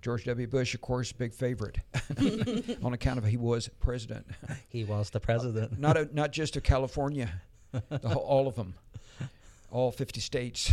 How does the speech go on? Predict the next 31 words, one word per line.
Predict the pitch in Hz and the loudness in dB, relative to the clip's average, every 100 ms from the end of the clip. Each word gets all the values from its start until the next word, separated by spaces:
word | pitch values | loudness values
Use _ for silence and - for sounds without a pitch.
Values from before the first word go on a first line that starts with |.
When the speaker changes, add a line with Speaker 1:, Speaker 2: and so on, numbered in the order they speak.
| - | 4
Speaker 2:
<laughs> | 139 | 0
Speaker 1:
including | - 170 226 - 180 - 233 135 113 | -4 -4 -2 -4 -6 -8 -4 -4 0
Puerto | 139 117 | 2 2
Rico. | 123 127 120 101 - - - - - - - - 143 147 147 143 - - | -2 -4 -6 -6 -10 -12 -20 -20 -20 -20 -8 -6 -6 -8 -12 -14 -14 -18
So, | - - 107 104 101 98 | -16 -4 0 2 2 2
yeah, | 104 - - - | 0 -2 -8 -10
it's | 95 | -6
Speaker 2:
That's | 110 | -6
Speaker 1:
just | - | -6
fun. | 101 | -4
Speaker 2:
awesome. | 98 98 104 104 107 - - - | -4 -2 -4 -4 -6 -14 -14 -4
I, | 131 | -2
I | 120 | 0
have | 117 156 | 0 0
to | - 113 | 0 0
ask | 117 - | 0 -2
you | 127 110 | 2 4
about, | 104 104 - | 4 0 0
uh, | 117 110 | 0 2
this | 107 - | 2 -2
show, | - 127 175 127 - | 2 4 4 4 2
Impress | 113 104 - 107 - | 2 4 2 -2 -8
Me. | 110 90 - _ - | -10 -12 -18 _ 0
Speaker 1:
Yeah. | 151 185 - - | 2 2 -2 -12
Speaker 2:
So, | - - 165 156 - | -10 2 2 2 -2
uh, | 127 - | -6 -6
I | - 208 | -2 2
don't | 262 131 | 2 4
understand | 139 123 - 131 123 | 4 4 0 0 0
this | 107 - | -2 -4
because | - 120 135 123 | -4 -2 0 0